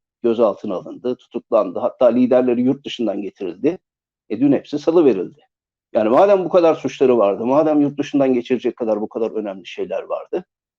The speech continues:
niye salıverdiniz o zaman? Yani demek ki yeterli delil yokmuş. Ortada bir şey yokmuş. Yani ben burada da, e, yeterli bir delil olacağını düşünmüyorum. Çünkü bu grubu alırken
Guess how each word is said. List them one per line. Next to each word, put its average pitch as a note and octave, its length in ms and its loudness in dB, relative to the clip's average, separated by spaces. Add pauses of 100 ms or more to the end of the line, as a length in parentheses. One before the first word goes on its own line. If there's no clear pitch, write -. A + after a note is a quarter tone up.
niye A3+ 160 6
salıverdiniz F2 640 0
o - 60 -18
zaman? - 260 -16 (120)
Yani A#2 360 2 (480)
demek D#3 360 2
ki G3 280 0
yeterli D3 460 4
delil C3 240 4
yokmuş. D#3 600 0 (160)
Ortada A#2+ 380 0
bir A#2 40 -6
şey C#3+ 200 -2
yokmuş. - 400 -2
Yani D3+ 220 2
ben F3 240 2
burada F#3 280 4
da, D#3 240 2 (540)
e, A2+ 80 2
yeterli D#3+ 580 6
bir D#3+ 140 4
delil D3+ 200 4
olacağını C#3+ 460 2
düşünmüyorum. D3 580 4
Çünkü - 480 2 (120)
bu F3+ 500 4
grubu C#3 480 4
alırken E3+ 640 2